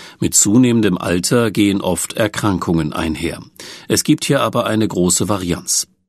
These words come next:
Es gibt Menschen, die in sehr hohem Alter gesund sind, und es gibt andere, die bereits in jüngerem Alter mit Erkrankungen zu tun haben,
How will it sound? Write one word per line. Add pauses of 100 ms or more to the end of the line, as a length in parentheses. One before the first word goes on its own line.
Es
gibt
Menschen, (320)
die
in
sehr
hohem
Alter
gesund
sind,
und
es
gibt
andere, (260)
die
bereits
in
jüngerem
Alter
mit
Erkrankungen
zu
tun
haben,